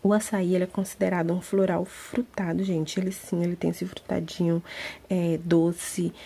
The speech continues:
tem um toque amendoado também, mas muito imperceptível. Mas apesar de senti-lo doce, eu sinto também um toque meio azedinho, sabe? Como se tivesse,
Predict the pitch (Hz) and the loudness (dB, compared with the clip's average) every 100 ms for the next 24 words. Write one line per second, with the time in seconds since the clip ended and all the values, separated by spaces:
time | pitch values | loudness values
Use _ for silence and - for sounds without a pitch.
0 | - - 180 180 175 180 175 175 170 170 | -4 0 0 0 -2 0 0 2 0 0
1 | 170 160 170 175 165 156 165 170 175 170 | 0 -2 -2 0 2 2 2 2 2 2
2 | 185 - 185 - 170 185 - 190 180 175 | 0 -2 -4 0 -2 -2 -4 0 0 0
3 | 185 - - - 185 185 196 196 208 214 | -2 -6 -10 -2 2 2 2 2 2 0
4 | - 202 190 185 175 170 185 185 - 190 | 0 -2 0 -2 2 2 2 0 0 -2
5 | - 208 202 202 190 190 208 196 190 196 | 2 2 2 0 -2 0 2 4 4 2
6 | 214 220 180 165 170 - - 170 180 185 | 0 0 0 0 0 0 2 2 0 -2
7 | - 196 185 185 196 | -2 0 0 2 -2